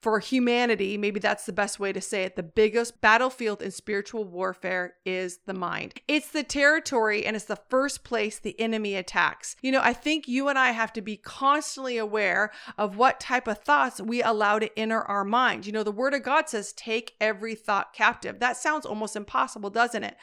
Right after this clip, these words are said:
But when we allow God to renew our mind and we're making sure our thoughts align with the Word of God, that effort, that intentionality actually becomes less and less,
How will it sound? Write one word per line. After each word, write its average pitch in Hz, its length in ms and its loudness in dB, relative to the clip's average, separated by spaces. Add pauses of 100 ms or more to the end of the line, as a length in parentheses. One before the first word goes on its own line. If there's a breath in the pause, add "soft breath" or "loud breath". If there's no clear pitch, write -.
But 247 240 4
when 294 400 0
we 285 180 -2
allow 240 420 2
God 233 260 0
to 220 140 -12
renew 214 420 -4
our 190 180 0
mind 208 760 0 (340 loud breath)
and 240 160 0
we're 233 260 2
making 262 360 -2
sure - 180 -6
our 202 180 0
thoughts 277 600 0
align 214 880 0 (160 soft breath)
with 240 180 0
the 233 80 2
Word 240 240 0
of 190 160 -2
God, 247 460 4
that 254 220 4 (140)
effort, 247 460 4
that 247 160 4
intentionality 240 960 -2
actually 233 360 0
becomes 208 420 -6
less 226 300 0
and 202 160 -6
less, 220 420 0